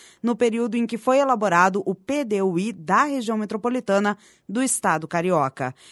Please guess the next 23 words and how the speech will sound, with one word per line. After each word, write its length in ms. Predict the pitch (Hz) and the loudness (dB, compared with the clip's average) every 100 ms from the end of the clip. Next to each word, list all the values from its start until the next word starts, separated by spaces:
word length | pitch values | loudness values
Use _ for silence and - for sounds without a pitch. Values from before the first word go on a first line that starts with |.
| - | -8
Ele 360 | 160 185 185 196 | 0 0 2 2
atendeu 420 | 190 202 196 226 | 2 0 2 2
o 40 | 233 | 4
convite 440 | 220 175 220 214 | 2 0 -2 -4
do 100 | 180 | -6
presidente 580 | 175 175 170 185 247 220 | -6 -6 -4 -2 -2 -2
da 120 | 165 | -4
comec, 400 | 151 160 180 202 | -2 0 0 -4
Gilson 360 | 156 143 - 131 | -6 -6 -6 -2
Santos, 500 | - 226 233 156 - - _ | 0 0 -2 -6 -8 -16 _
para 160 | - 180 | -2 0
expor 400 | 269 - 208 247 | 0 -2 0 0
os 120 | 285 | 0
desafios 540 | 214 185 160 - 220 220 | -2 0 -2 -4 -6 -4
e 60 | |
soluções 600 | 214 196 160 147 196 220 | -4 -4 -4 -4 -2 -2
encontradas 760 | 214 190 165 156 180 202 208 180 | -2 -2 -2 2 2 2 0 -2
na 200 | 185 220 | 0 2
elaboração 520 | 269 226 208 196 214 | 2 0 0 0 0
do 80 | 214 | -2
plano 320 | 208 190 190 | -2 -2 0
da 160 | 180 180 | 0 -2
cidade. 560 | - 165 135 139 135 | -2 0 0 0 -4